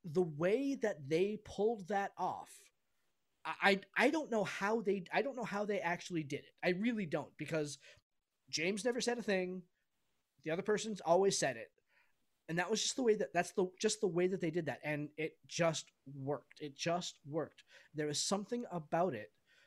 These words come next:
that both characters were totally satisfied with the way that that experience ran, you know?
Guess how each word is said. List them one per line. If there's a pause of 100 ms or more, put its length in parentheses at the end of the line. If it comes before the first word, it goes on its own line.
(140)
that (1040)
both
characters
were
totally
satisfied
with
the
way
that
that
experience
ran,
you
know?